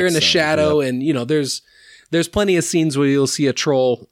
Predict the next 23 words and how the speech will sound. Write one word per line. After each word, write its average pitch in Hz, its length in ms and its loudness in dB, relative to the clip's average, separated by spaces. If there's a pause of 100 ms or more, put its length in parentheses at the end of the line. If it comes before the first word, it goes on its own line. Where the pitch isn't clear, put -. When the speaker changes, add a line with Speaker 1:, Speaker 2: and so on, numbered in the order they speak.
Speaker 2:
and 143 180 0
it's 147 340 -2
even 147 200 0
in 131 80 0
that 123 180 -6
first - 300 -2
opening 113 340 -4
scene 120 240 -2
Speaker 1:
Yeah, 90 220 0
battling 95 480 0
Speaker 2:
with, - 80 0
Speaker 1:
under 95 100 -4
Speaker 2:
um, 92 60 -4
Speaker 1:
the 90 80 -2
bridge. 87 560 -6
Speaker 2:
Yeah, 139 200 0
the, 123 120 0
the 147 220 -4
former 156 500 2
troll 143 360 2
hunter, 127 440 -2
uh, 110 180 -8
Kanjigar, 120 760 -2